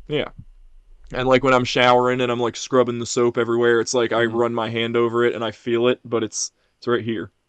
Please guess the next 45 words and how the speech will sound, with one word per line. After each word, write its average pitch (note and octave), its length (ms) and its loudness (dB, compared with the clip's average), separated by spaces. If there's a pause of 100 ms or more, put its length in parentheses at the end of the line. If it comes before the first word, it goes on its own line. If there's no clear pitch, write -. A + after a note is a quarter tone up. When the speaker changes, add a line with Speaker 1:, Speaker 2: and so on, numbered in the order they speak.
(240)
Speaker 2:
Mm-hmm. A#2 180 -8 (320)
Speaker 1:
But B2 140 2
I A#2+ 100 4
feel C3+ 380 0
it, A2+ 180 -2
but A#2+ 180 -2
it's A#2 140 -6
not A#2 180 -2
like A2 260 -2
it A2 240 -6
gives A#2 200 -4
me A2+ 140 -6
pause G#2+ 680 -6
or, A2 120 -8
like, G#2+ 160 -6
makes A2 220 -8
me G#2+ 100 -10
uncomfortable G2+ 580 -10
at G2 80 -4
all. G2 220 -6
It A2 80 -4
already G#2+ 260 -4
feels G#2+ 300 -6
pretty G#2+ 440 -8 (580)
natural, A#2 580 0
a A#2+ 100 -6
part A#2+ 280 0
of A2 120 -6
me. A2+ 220 -4 (480)
So - 200 -10
Speaker 2:
Well, G#2+ 100 -6
that's G#2+ 120 -10
good. G2+ 300 -16 (140)
I'm C3 100 -14
glad G#2+ 380 -14 (240)
that G#2+ 180 -12 (140)
you G#2+ 60 -16
don't G#2+ 180 -14
feel A2 140 -6
that G#2 120 -6
weird G#2+ 160 -8
Speaker 1:
Yeah. C3 60 -6
Speaker 2:
about G#2 180 -8
it. G#2 60 -6 (1600)
Speaker 1:
Yeah. D#3 180 -8